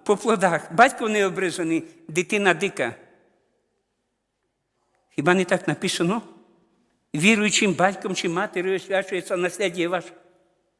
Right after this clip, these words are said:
Бо діти святі мають бути до совершенноліття.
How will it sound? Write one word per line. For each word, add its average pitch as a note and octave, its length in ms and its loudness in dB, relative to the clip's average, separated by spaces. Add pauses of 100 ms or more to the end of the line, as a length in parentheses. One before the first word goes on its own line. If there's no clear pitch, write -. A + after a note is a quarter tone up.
(160)
Бо G3 120 2
діти G3 300 0
святі A3 380 2
мають C#3 320 2
бути C3+ 300 -6 (300)
до A3 200 6
совершенноліття. D3+ 960 -2